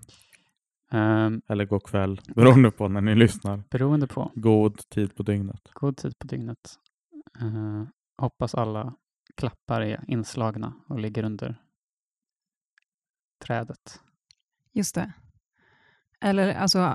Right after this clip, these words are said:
Speaker 3: ja, alla ni som lyssnar och som, eh, firar jul, man kanske sitter med också så här en sån lite bara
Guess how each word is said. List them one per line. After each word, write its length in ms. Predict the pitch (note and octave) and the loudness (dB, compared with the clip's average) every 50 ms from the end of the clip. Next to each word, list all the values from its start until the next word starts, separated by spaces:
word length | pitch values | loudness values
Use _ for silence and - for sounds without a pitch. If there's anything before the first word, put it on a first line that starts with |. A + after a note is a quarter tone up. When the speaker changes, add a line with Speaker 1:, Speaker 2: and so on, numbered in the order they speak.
| - D4 C#4 C4+ | -4 -8 -8 -4
Speaker 3:
ja, 280 | - F#3 F3 F3 F3+ G#3+ - | 0 0 2 0 0 -2 -2
alla 180 | G3+ F#3 F3+ | 0 2 4
ni 100 | F3 F3 | 4 4
som 140 | D#3+ - E3+ | 4 4 2
lyssnar 260 | E3+ D#3+ - - E3+ | 0 0 0 0 2
och 100 | D#3 D3+ | 2 2
som, 320 | - - D#3 D3+ D3+ D3+ D3 | 2 2 2 4 4 4 4
eh, 280 | D3 D3 C#3+ D3 C#3+ | 2 2 2 2 0
firar 300 | C3+ - F3+ F3+ E3+ E3+ | 0 0 0 0 2 2
jul, 400 | E3+ D#3+ D3 C#3+ C#3 C#3 C#3+ C#3 B2+ - _ _ _ - | 4 4 4 2 2 0 -2 -4 -6 -8 _ _ _ 0
man 160 | F3+ F3+ E3+ | 2 2 2
kanske 160 | D#3+ D3+ E3 | 2 0 -2
sitter 340 | D#3 - F#3 - _ - E3 | -2 -2 -4 -4 _ -2 2
med 200 | D#3+ D#3 D3+ D3+ | 2 4 4 2
också 260 | D3+ - - F#3+ F3 | 0 0 -2 -4 -4
så 100 | D#3+ - | -2 -2
här 80 | D3 D3+ | -2 0
en 160 | D3+ D3+ D3 | 0 0 0
sån 200 | D3 - D#3 D3 | 0 0 0 0
lite 220 | D3 D3 - D3+ | 0 0 -2 -2
bara 360 | D3+ D3+ D#3 D#3 D#3 D#3 D#3+ | -4 -2 -2 -2 -2 -4 -4